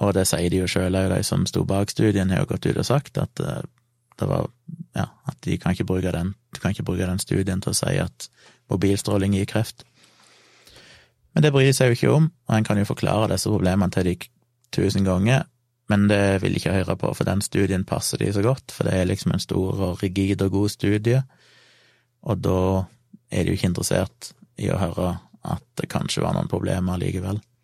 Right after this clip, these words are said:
Så jeg skal, ja.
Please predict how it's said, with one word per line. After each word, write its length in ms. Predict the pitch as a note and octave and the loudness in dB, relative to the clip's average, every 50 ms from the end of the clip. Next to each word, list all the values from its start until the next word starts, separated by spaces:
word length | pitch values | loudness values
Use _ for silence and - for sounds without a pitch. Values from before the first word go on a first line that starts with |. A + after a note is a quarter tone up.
| _ _ _ _ _ _ _ _ _ _ _ _ _ _ _ _ _ _ _ _ _ _ _ _ _ _ _ _ _ _ _ _ _ _ _ _ _ _ _ _ _ _ _ _ | _ _ _ _ _ _ _ _ _ _ _ _ _ _ _ _ _ _ _ _ _ _ _ _ _ _ _ _ _ _ _ _ _ _ _ _ _ _ _ _ _ _ _ _
Så 160 | _ - - - | _ -4 -2 -2
jeg 140 | - - | -2 -2
skal, 400 | - - - - - - A1 - - _ _ _ _ _ _ _ _ _ _ _ _ _ _ _ _ _ _ _ _ _ _ _ _ _ _ _ _ _ _ _ - | -4 -4 -2 -2 -2 -2 -4 -6 -8 _ _ _ _ _ _ _ _ _ _ _ _ _ _ _ _ _ _ _ _ _ _ _ _ _ _ _ _ _ _ _ -12
ja. 140 | - - | -12 -12